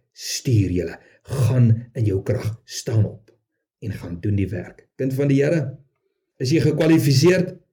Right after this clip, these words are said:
Ja, God sien jou as gekwalifiseerd. Wat is die bron van jou kwalifikasie? Die Here is met jou. God stuur jou. Gaan in jou krag. Jy sê dalk vanmôre, "Nee, die Here het my nie gestuur nie."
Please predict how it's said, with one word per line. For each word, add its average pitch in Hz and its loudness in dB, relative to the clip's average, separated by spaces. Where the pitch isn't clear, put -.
Ja, 110 -2
God 139 -4
sien 135 0
jou 127 4
as 117 2
gekwalifiseerd. 110 2
Wat - 2
is 170 4
die 165 4
bron 147 6
van 190 4
jou 180 6
kwalifikasie? 185 2
Die 127 4
Here 165 6
is - 4
met 147 6
jou. 95 0
God 170 0
stuur 185 4
jou. 110 6
Gaan 107 -2
in 92 -2
jou 90 -2
krag. - -12
Jy 123 0
sê 156 2
dalk 151 -2
vanmôre, 143 2
"Nee, 151 4
die 127 4
Here 127 8
het 127 4
my 127 8
nie 127 6
gestuur 110 6
nie." 98 2